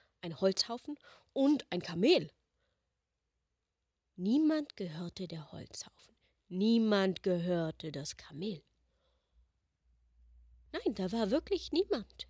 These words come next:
Er wartete und wartete, aber niemand kam. Also nahm er das Kamel und er belud das Kamel mit dem Holz und brachte es nach Hause. Und von da an hatte er ein Kamel.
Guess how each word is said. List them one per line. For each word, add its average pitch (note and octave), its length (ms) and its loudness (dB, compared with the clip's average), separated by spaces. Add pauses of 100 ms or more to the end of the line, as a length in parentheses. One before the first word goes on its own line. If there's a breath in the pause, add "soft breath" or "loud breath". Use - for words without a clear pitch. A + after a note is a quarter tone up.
Er A#3+ 140 -4
wartete B3+ 520 0 (460)
und A3 140 -2
wartete, D#4+ 420 2
aber G3 180 -2
niemand C#4+ 400 0
kam. D4 280 -6 (320 loud breath)
Also A#3 340 10
nahm A3+ 240 8
er G#3+ 80 8
das G3+ 180 4
Kamel C4+ 380 4 (380 loud breath)
und A3+ 440 6
er G3 160 2
belud G3+ 340 2
das - 140 2
Kamel G#3+ 340 6
mit G3+ 160 4
dem F3+ 180 0
Holz F#4 500 8 (1080 loud breath)
und G4+ 140 0
brachte G#3 300 -2
es A3 120 0
nach C#4+ 200 -8
Hause. D3 300 -4 (520)
Und C4 120 -4
von G#3+ 180 -2
da B3+ 140 -2
an G#3+ 280 -4
hatte F3+ 300 -6
er - 60 -10
ein D3+ 160 -10
Kamel. D#3 400 -6